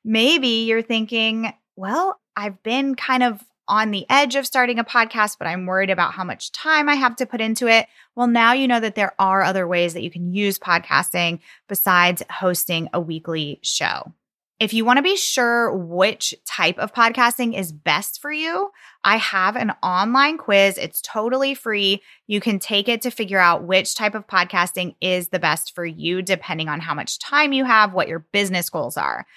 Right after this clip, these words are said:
It will literally take you less than a minute to go through. It's only five questions, and then you'll get your results emailed to you right away. And it will also give you specific advice depending on what your results are on how you can get started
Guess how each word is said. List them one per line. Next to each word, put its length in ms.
It 160
will 120
literally 340
take 240
you 80
less 240
than 100
a 60
minute 460
to 100
go 160
through. 180
It's 140
only 240
five 280
questions, 640
and 160
then 140
you'll 100
get 240
your 260
results 640
emailed 360
to 100
you 140
right 360
away. 580
And 380
it 140
will 80
also 440
give 280
you 480
specific 760
advice 720
depending 400
on 120
what 140
your 140
results 480
are 280
on 140
how 160
you 120
can 120
get 180
started 560